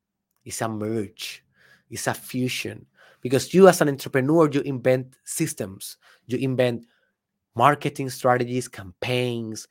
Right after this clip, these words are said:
communications, processes, product solutions. You know, you invent distribution channels,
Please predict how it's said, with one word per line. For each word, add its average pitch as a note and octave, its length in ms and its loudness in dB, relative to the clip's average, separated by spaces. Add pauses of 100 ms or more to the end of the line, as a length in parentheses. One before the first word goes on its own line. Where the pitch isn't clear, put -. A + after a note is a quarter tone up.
(180)
communications, A#2 1120 -4 (400)
processes, B2+ 1000 -2 (480)
product B2 560 0
solutions. G#2+ 1160 -6 (800)
You A2+ 160 -8
know, G#2 340 -8
you A2+ 120 -6
invent C3+ 800 -2 (1400)
distribution B2+ 880 -2
channels, B2+ 920 0